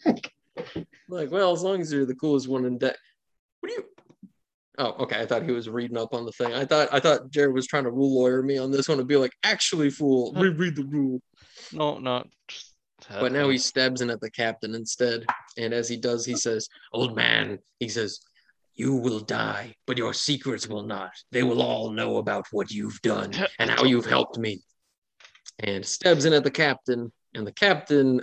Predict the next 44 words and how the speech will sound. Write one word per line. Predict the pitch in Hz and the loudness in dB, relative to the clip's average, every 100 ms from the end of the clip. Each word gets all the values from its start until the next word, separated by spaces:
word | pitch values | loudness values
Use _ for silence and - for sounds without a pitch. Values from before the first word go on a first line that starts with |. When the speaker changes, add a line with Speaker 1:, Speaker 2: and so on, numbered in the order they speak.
| 123 | 0
Speaker 2:
uh, | 113 113 110 | -2 -2 0
if | 123 160 | -2 -2
you | |
can | - 131 | 0 2
imagine, | 123 139 131 127 113 | 4 4 2 0 0
does | 113 117 | -2 0
not | 120 113 - | -2 -2 -2
save | - 127 117 | 2 4 2
against | 120 113 - | -2 -4 -4
the | - | -4
poison | 131 120 117 113 | 2 2 2 -4
as | 113 | -4
well. | 120 117 113 - _ _ _ _ _ _ - | -2 0 -2 -4 _ _ _ _ _ _ -8
Uh, | - 60 - - - | -6 -2 -4 -2 0
let's | 190 | 0
hope | - 247 | 0 0
for | 220 | 2
the | |
best | 220 202 - | 4 2 0
for | 185 | -2
Capitan. | 190 180 160 170 139 117 107 - _ - _ _ _ _ _ _ - _ _ _ _ _ - - _ _ | -2 -2 0 2 2 -2 -6 -14 _ -20 _ _ _ _ _ _ -20 _ _ _ _ _ -20 -20 _ _
Speaker 3:
But | 170 - | -12 -8
you | - | -6
didn't | 160 180 | -2 2
even | 180 170 | 2 0
hurt | 151 160 175 | 2 4 4
me, | 156 | 0
and | 127 | -2
now | 127 | 0
you | 143 | 0
turn | 135 156 147 | 0 0 2
your | 135 | 0
back | 127 151 156 - | 2 2 0 -2
to | 180 | -2
me? | 180 180 - _ _ _ _ _ _ _ - - - _ - _ _ - _ _ _ _ _ _ _ _ _ 175 | 0 0 -4 _ _ _ _ _ _ _ -14 -14 -14 _ -20 _ _ -20 _ _ _ _ _ _ _ _ _ 0
Speaker 2:
I | |
don't | 160 | 2
think | 143 143 | 4 4
it's | - | 2
gonna | - 139 | 0 2
work | 139 156 | 2 2
at | |
this | 143 131 | -2 -4
point. | 131 127 | -4 -4